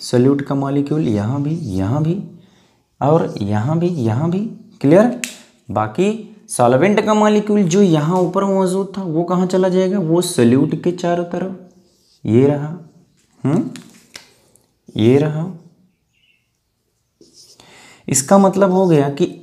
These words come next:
अब solute के चारों तरफ solvent और solvent के चारों तरफ solute हो गए। फिर वही बात होगी कि जो evaporation है वो कैसा phenomena है?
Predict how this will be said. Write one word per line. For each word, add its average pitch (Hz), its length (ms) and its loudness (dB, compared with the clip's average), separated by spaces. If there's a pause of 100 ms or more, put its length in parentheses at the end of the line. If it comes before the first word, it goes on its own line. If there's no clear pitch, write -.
अब 208 200 4
solute 202 800 2
के 170 640 0
चारों 139 480 0
तरफ 131 360 -2
solvent 104 840 -4 (420)
और 139 160 0
solvent 135 720 0 (100)
के 160 100 0
चारों 110 420 -2
तरफ 147 300 -2
solute 180 400 2
हो 190 120 0
गए। 175 160 0 (520)
फिर 226 140 8
वही 226 200 8
बात 190 280 0
होगी 170 280 -2 (360)
कि 147 80 -2
जो 139 440 0
evaporation 123 760 -2
है 147 260 -4
वो 143 280 -4
कैसा 127 240 0
phenomena 151 500 -4
है? 165 300 -6